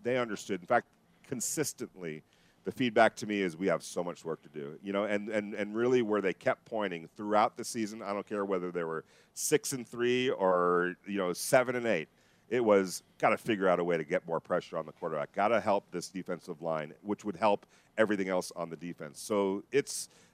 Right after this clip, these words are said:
I think, between them understanding that and the self-awareness of that and Gus Bradley coming in and I'm sure pounding the, the table for it, they really did a good job, I thought, uh, of, of addressing the defensive line, whether it's, you know,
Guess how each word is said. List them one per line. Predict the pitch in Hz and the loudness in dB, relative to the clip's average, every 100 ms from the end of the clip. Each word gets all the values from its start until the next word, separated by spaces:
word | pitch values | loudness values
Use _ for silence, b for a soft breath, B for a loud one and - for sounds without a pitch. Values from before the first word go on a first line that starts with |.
| - | -2
I | |
think, | 110 - - _ - 113 | 0 0 -4 _ -20 -10
between | 110 - 113 101 98 - - | -8 0 0 -2 -8 -8 6
them | 113 127 | 8 8
understanding | 123 104 98 - 104 101 101 | 4 0 -2 -2 2 2 0
that | 95 95 | 2 0
and | 82 | -2
the | 80 | -4
self-awareness | - 95 85 85 90 95 - | -2 -2 -2 0 0 -2 -4
of | 92 90 | -4 0
that | 92 92 | 2 0
and | 78 | -2
Gus | 87 92 | -2 0
Bradley | - 95 92 90 | 2 2 2 0
coming | - 90 90 | -2 -4 -2
in | 90 87 | -4 -4
and | 80 80 82 | -8 -12 -14
I'm | 82 | -14
sure | 80 110 92 | -8 -4 -2
pounding | 95 92 90 | 0 -2 -2
the, | 82 80 b b b - | -8 -10 b b b -6
the | 110 | -2
table | 127 147 139 | 4 4 2
for | 104 92 90 | -2 2 2
it, | 90 | 2
they | 101 | 0
really | 135 165 | 0 -2
did | 117 131 | 4 4
a | 113 | 4
good | 101 98 | 2 0
job, | 101 87 85 | 4 4 6
I | 87 | 2
thought, | - 85 78 - 87 | 2 -2 -2 -6 -10
uh, | 78 78 85 | -8 -8 -6
of, | 85 78 | -6 -6
of | 85 | -6
addressing | 87 80 98 92 95 | -6 0 2 2 -2
the | 87 | -8
defensive | 85 85 90 85 80 | -10 -10 -10 -12 -8
line, | 80 76 | -6 -6
whether | 80 80 85 | -8 -4 -4
it's, | 78 - | -6 -10
you | 90 | -10
know, | 92 | -10